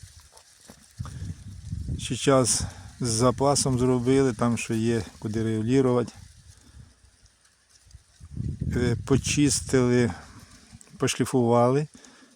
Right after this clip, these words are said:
е, отвали. І сьогодні сутки пройшли без дощу, зовсім друга земля стала. Вона менше в ній, виходить, влаги. І вже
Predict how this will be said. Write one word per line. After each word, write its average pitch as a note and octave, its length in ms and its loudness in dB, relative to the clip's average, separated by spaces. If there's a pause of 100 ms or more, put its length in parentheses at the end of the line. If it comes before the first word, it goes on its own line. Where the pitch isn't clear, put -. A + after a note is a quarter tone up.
(320)
е, - 20 -6 (220)
отвали. B2 760 4 (1200)
І C#3 200 4
сьогодні C#3 580 4
сутки C3 440 2
пройшли B2+ 480 0
без B2+ 240 0
дощу, B2 460 0
зовсім B2+ 420 -2
друга B2+ 280 4
земля C3 340 2
стала. G#2+ 440 -4 (1300)
Вона A#2 720 0 (1300)
менше A#2+ 500 0
в A2+ 40 0
ній, A#2+ 300 0 (1080)
виходить, B2 540 -2
влаги. A#2+ 560 2 (1800)
І B2 140 -2
вже A#2+ 500 2